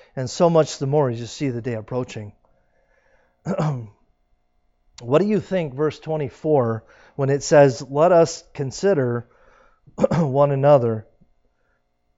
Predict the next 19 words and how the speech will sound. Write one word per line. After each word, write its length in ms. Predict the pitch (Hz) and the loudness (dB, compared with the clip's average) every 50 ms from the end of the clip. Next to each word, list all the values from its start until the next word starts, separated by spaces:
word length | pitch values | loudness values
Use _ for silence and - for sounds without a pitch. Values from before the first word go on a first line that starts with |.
| _ _ _ | _ _ _
to 160 | - - 147 123 | -14 -12 -12 -10
provoke 500 | - 135 123 110 143 147 143 120 - 131 | -8 -10 -6 0 2 2 2 2 0 -6
unto 140 | 117 120 | -8 -8
love 280 | 117 113 120 127 120 110 | -8 -8 -8 -10 -10 -10
and 140 | 113 110 110 | -14 -18 -18
good 140 | 117 110 113 | -18 -16 -16
works"? 320 | 117 110 104 - _ - | -16 -18 -18 -20 _ -14
What 120 | 143 151 | -12 -10
does 120 | 147 143 131 | -10 -10 -10
that 120 | 135 120 123 | -12 -14 -14
mean? 180 | 123 117 107 - _ _ _ _ _ _ _ _ _ _ _ _ _ _ _ _ _ _ _ _ _ _ _ _ _ _ _ _ _ _ _ _ _ _ _ _ _ _ _ _ _ _ _ _ _ _ _ _ _ | -16 -18 -18 -20 _ _ _ _ _ _ _ _ _ _ _ _ _ _ _ _ _ _ _ _ _ _ _ _ _ _ _ _ _ _ _ _ _ _ _ _ _ _ _ _ _ _ _ _ _ _ _ _ _
There 140 | 131 123 123 | -16 -16 -14
you 80 | 123 120 | -12 -10
go. 240 | 147 160 143 110 - _ _ _ _ _ _ _ _ _ _ _ _ _ _ _ _ _ | -10 -10 -12 -14 -18 _ _ _ _ _ _ _ _ _ _ _ _ _ _ _ _ _
To 120 | - 135 | -10 -10
encourage, 600 | 127 127 113 - 156 151 143 135 120 110 - - | -10 -10 -8 -4 -4 -2 -2 -2 -6 -10 -14 -20
to 80 | - 110 | -20 -14
pray 240 | - 143 143 147 | -8 -6 -4 -4
for, 360 | 139 - - 139 120 107 101 | -6 -8 -10 -12 -12 -12 -14